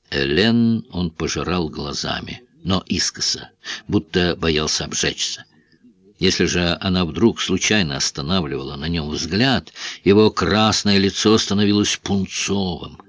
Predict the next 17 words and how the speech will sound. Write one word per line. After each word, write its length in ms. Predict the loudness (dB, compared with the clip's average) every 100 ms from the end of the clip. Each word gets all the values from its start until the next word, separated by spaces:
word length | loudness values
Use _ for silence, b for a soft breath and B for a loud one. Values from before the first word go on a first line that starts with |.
| _ _ _ _ _ _ _ _ _ B B
Собрав 560 | -4 -2 2 2 2 0
хлебом 420 | 2 4 4 2
весь 260 | 4 4 2
желток, 640 | 0 0 2 0 0 -4 _ _ _ _ _ b -4
ел 220 | -2 -2
он 220 | -6 -10
опрятно, 800 | -14 -6 -2 -2 -4 -10 -12 -14 -8
не 180 | -2 0
ронял 540 | 0 0 0 0 -4
вокруг 360 | -8 -8 -8 -10 _ _ _ -4
капель 320 | -4 -4 -6
и 40 |
крошек, 460 | -4 2 4 2 -2 B B B -2
он 220 | 4 4 6
выскреб 580 | 6 6 2 0 -2 -2
остатки 540 | -6 -4 -2 -4 -4 -4
белка, 600 | -4 -6 -6 -2 0